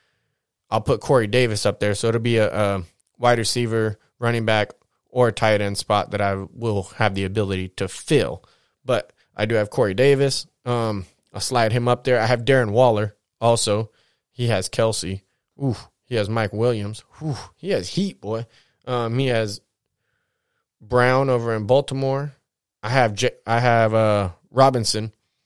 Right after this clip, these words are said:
over in Jacksonville. I know you guys just listening to all this like, "Man, I can't even picture it all."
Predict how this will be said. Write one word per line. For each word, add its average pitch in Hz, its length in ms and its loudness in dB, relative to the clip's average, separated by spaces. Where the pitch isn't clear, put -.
over 113 320 -2
in 107 180 -2
Jacksonville. 104 640 0
I 104 160 0
know 113 100 0
you 113 140 0
guys 110 180 2
just 101 260 -4
listening 117 340 0
to 107 60 -2
all 107 100 0
this 107 200 -4
like, 101 160 -2
"Man, 117 480 -4
I - 40 -20
can't 120 220 0
even 104 120 -4
picture 147 320 -2
it 107 80 -2
all." 95 220 -4